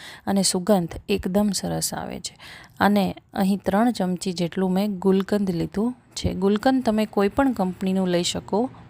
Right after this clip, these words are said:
છો અને તે માર્કેટમાં મળી જશે. અહીં મેં બે ગ્લાસ જેટલું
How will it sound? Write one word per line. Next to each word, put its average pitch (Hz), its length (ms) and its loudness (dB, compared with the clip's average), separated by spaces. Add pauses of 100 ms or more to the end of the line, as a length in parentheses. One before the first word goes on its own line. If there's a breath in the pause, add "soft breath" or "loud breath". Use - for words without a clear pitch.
છો 185 180 0 (160)
અને 208 260 2
તે 185 160 0 (760 loud breath)
માર્કેટમાં 196 600 2 (160)
મળી 180 320 0
જશે. - 320 -6 (840 loud breath)
અહીં 214 280 4
મેં 202 200 2
બે 196 180 6
ગ્લાસ 180 360 4
જેટલું 190 420 0